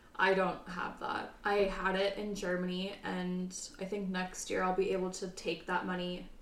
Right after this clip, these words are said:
out of Germany and transfer it into U S D. And I think it'll be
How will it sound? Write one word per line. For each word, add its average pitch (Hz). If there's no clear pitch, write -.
out 170
of 190
Germany 208
and 175
transfer 175
it 170
into 175
U 180
S 170
D. 208
And 185
I 180
think 196
it'll 196
be 185